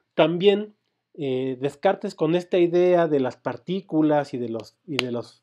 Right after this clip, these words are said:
y de los movimientos y demás, eh, se conjuntaba con su planteamiento metafísico en términos de la duda, ¿no?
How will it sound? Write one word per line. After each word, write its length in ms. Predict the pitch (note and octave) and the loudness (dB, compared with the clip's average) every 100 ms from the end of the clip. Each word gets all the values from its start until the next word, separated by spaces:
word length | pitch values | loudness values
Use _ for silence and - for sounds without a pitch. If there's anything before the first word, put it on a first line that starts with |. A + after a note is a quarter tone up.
| - | -12
y 140 | D3+ | -10
de 120 | B2 B2 | -8 -6
los 140 | A#2+ B2 | -6 -6
movimientos 480 | B2+ C#3+ E3+ E3+ | -2 -2 -2 -6
y 40 | E3+ | -2
demás, 380 | D#3 D#3 - _ _ _ _ _ - | 0 0 -4 _ _ _ _ _ -4
eh, 320 | C#3 C3+ - | -2 -2 -8
se 140 | - E3+ | -12 -2
conjuntaba 640 | E3+ E3+ E3+ E3+ G3+ G#3 | -2 0 -2 2 2 2
con 140 | F3 D3+ | 0 -4
su 180 | C#3+ | -6
planteamiento 1080 | D3 C#3 C#3+ D3+ E3 E3+ F3+ D#3 C3+ B2+ B2 | -6 -6 -4 -2 -2 2 4 4 2 -2 -4
metafísico 760 | C3 C3 - - E3+ E3+ E3 D3 | -6 -4 -6 -4 -6 -6 -4 -4
en 80 | C3 | -2
términos 380 | D3+ D#3+ D#3 | -2 0 0
de 100 | C3 | -2
la 80 | B2 | -4
duda, 320 | C3 E3 D#3 | 0 2 2
¿no? 220 | C#3 B3+ | 0 -4